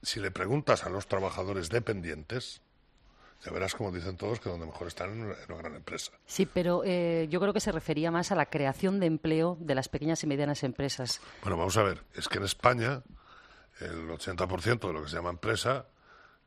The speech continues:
Speaker 1: tienen menos de diez trabajadores, que ese es otro gran problema de la economía española, el tamaño medio de empresa.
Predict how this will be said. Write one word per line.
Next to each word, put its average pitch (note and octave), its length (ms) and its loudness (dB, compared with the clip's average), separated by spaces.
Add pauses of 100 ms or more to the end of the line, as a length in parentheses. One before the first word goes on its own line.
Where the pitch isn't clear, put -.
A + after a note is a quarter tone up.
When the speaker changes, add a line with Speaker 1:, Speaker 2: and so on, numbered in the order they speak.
(100)
Speaker 1:
tienen F2+ 360 -2
menos G#2+ 320 4
de G#2 460 6
diez F2+ 220 2
trabajadores, F#2 760 0 (360)
que E2+ 100 -6
ese E2 120 -6
es D#2+ 80 -6
otro F2+ 200 -4
gran G2 260 4
problema G#2+ 400 4
de D3+ 60 2
la B2 80 0
economía E2+ 300 -4
española, G#2+ 420 -2
el E2+ 100 -4
tamaño F2+ 320 -4
medio G2+ 240 -2
de A2+ 60 -2
empresa. F#2 460 -4